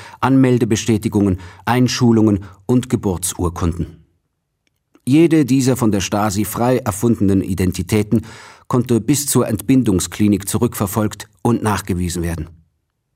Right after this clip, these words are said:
Ihre Namen waren überall amtlich notiert.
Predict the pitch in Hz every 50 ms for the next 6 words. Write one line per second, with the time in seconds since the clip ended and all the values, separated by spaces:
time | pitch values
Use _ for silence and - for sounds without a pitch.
0 | _ _ 120 120 117 117 127 135 139 143 147 139 113 113 107 95 101 - 127 131
1 | 107 113 95 92 98 101 101 104 104 104 95 98 - 92 - 107 104 104 - -
2 | 104 82 - -